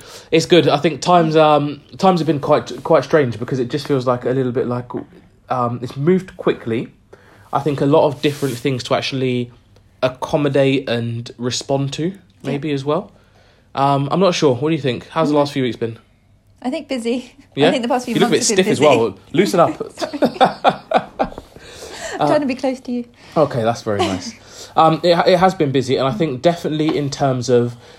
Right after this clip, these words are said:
Speaker 1: um, the world of money, finance, um, and, and also, you know, thinking about the impact on mental health, but certainly where it comes to money, finance, economics, it's
Speaker 2: Yeah.
Speaker 1: been, I feel it's been a really, really, really tricky last few months.
Speaker 2: Yeah, it has been, and I think no matter how much we kind of think, "Oh, you know, you can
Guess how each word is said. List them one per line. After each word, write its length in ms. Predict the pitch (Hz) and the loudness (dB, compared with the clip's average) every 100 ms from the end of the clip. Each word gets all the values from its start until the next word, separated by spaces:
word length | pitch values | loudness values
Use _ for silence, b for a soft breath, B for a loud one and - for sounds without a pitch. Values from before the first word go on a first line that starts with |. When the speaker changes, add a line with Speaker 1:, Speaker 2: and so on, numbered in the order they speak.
| B | B
Speaker 1:
um, 580 | - 131 123 120 123 - | 2 4 4 2 -2 -8
the 140 | 113 131 | -6 0
world 240 | 123 123 | 2 4
of 320 | 120 113 - - - _ _ | 2 -2 -8 -20 -20 _ _
money, 600 | - 139 135 135 131 135 139 | -2 2 2 2 -2 -6 -10
finance, 880 | - - 131 123 120 120 - - - - b b b b | -6 0 2 2 0 -2 -6 -12 -14 -16 b b b b
um, 280 | 135 135 143 | 4 4 4
and, 140 | 160 | 0
and 260 | 165 175 175 | 2 4 6
also, 220 | 185 170 | 4 2
you 80 | 147 | 0
know, 60 | 139 | 0
thinking 200 | 120 147 | -2 -2
about 140 | 139 110 | -2 -2
the 60 | |
impact 280 | 127 120 - | -4 -4 -4
on 60 | 127 | -4
mental 220 | 120 117 | -4 -2
health, 260 | 127 120 - | 0 0 0
but 100 | 117 | -2
certainly 360 | - 160 123 127 | 4 4 4 0
where 140 | 139 | 0
it 40 | 147 | 0
comes 140 | 147 | -4
to 60 | 135 | -2
money, 180 | 135 120 | -2 -2
finance, 420 | 135 120 110 104 | -2 -2 -4 -6
economics, 600 | 131 - 120 110 95 - - b b | -6 -4 -4 -4 -6 -12 -20 b b
it's 120 | - 139 | -6 0
Speaker 2:
Yeah. 20 | 156 | 0
Speaker 1:
been, 240 | 139 139 - - | 0 -4 -4 0
I 100 | 151 | 0
feel 200 | 151 135 | 0 -2
it's 80 | 123 | -2
been 180 | 139 123 | -4 -2
a 60 | |
really, 500 | 117 120 135 131 123 117 | -2 0 2 2 0 -2
really, 280 | 120 113 | -2 -2
really 240 | 110 110 104 | -4 -6 -8
tricky 380 | - 120 107 107 | -10 -14 -12 -14
last 280 | 110 110 - | -12 -12 -12
few 100 | 117 | -12
months. 340 | 107 110 - - | -12 -14 -18 -16
Speaker 2:
Yeah, 340 | - 254 240 233 | -8 -4 -4 -6
it 80 | 240 | -6
has 180 | 254 247 | -8 -8
been, 220 | 254 220 | -8 -8
and 80 | 226 | -8
I 60 | |
think 140 | 220 233 | -8 -6
no 60 | 233 | -6
matter 160 | 233 | -6
how 180 | 214 233 | -6 -4
much 320 | 220 196 - | -4 -8 -12
we 80 | 202 | -14
kind 200 | 202 202 | -12 -10
of 80 | 196 | -10
think, 240 | 196 190 196 | -10 -10 -10
"Oh, 40 | |
you 140 | 202 196 | -10 -8
know, 120 | 190 | -8
you 200 | 185 190 | -10 -12
can 300 | 196 190 | -10 -8